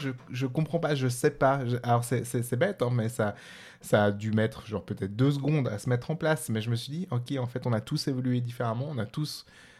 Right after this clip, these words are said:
combattu, euh, ce, cette, cette, euh, pandémie de manière différente. Et en fait, là, on se retrouve face à ça. Et je m'étais pas rendu compte. Et en fait, tu te, je sais pas si tu te rappelles aussi, on a eu une discussion à un moment quand on se baladait dans Berlin,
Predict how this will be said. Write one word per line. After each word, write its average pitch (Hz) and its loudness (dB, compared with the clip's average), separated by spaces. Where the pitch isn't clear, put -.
combattu, 147 0
euh, 113 8
ce, 113 4
cette, - -2
cette, - -6
euh, 98 0
pandémie 143 4
de 156 0
manière 120 4
différente. 156 0
Et 123 0
en 110 2
fait, 165 0
là, 139 0
on 143 -2
se 123 -6
retrouve 143 -6
face 123 -2
à 120 4
ça. 113 -2
Et 120 10
je 113 4
m'étais 123 6
pas 170 6
rendu 165 4
compte. 180 -2
Et 113 4
en 113 2
fait, 185 -4
tu - -14
te, - -8
je 123 -6
sais 123 -2
pas 170 4
si - -10
tu 127 -10
te - -10
rappelles 131 2
aussi, 127 0
on 139 0
a 107 4
eu 120 2
une 170 2
discussion 135 -4
à - 2
un 127 2
moment 123 2
quand 123 -8
on 113 -2
se 107 -6
baladait 117 4
dans 107 2
Berlin, 110 2